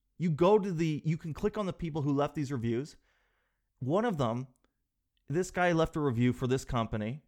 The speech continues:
like, a week ago about how good his experience was with, like, David H, right? The same formula, the same shit, five stars.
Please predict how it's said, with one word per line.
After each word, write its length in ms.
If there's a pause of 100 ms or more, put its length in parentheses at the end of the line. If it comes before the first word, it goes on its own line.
(640)
like, 220
a 60
week 240
ago 360 (680)
about 220
how 180
good 220
his 140
experience 480
was 220
with, 140
like, 300
David 500
H, 460
right? 300
The 80
same 300
formula, 460
the 120
same 240
shit, 460
five 280
stars. 520